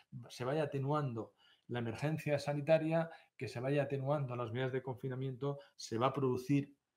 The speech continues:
evidentemente, la visibilización de todas estas, eh, situaciones, eh, de emergencia.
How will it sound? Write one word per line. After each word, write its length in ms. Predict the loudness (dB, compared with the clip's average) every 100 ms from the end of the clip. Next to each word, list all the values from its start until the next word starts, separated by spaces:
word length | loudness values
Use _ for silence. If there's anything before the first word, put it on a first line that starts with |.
| _
evidentemente, 600 | -4 -4 -2 -4 -4 -2
la 120 | 0 4
visibilización 920 | 4 4 0 -2 -4 -6 -4 -4 -2
de 120 | -4
todas 300 | -2 -6 -6
estas, 420 | -12 -6 -6 -8 _ _ _ -10
eh, 300 | -4 -4 -4
situaciones, 800 | -8 -6 -6 -2 -2 -2 -8 -16 _ _ _ _ _ -4
eh, 260 | -2 -2
de 540 | -4 -6 -10 _ -8 -4
emergencia. 600 | -4 -6 -10 -12 -18